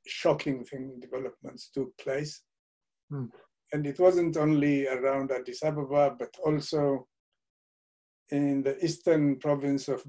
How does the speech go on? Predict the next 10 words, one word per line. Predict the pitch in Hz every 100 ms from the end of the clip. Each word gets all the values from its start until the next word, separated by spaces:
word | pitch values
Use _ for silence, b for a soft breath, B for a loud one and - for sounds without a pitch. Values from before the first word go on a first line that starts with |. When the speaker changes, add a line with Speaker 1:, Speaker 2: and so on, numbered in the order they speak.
| 131
Speaker 1:
Bale. | 160 165 135 123 - _ _
There | - 131 127
were | 127
many | 143 175 165 156 151 -
Gamo | 131 143 143 139
weavers | 147 156 120 117 117 -
living | 127 127 127 120
there, | 135 127 120 - 262 _ _ _ _ _ _ _ -
simply | - 294 - 240
making | 185 160 170 208 - 190 180 175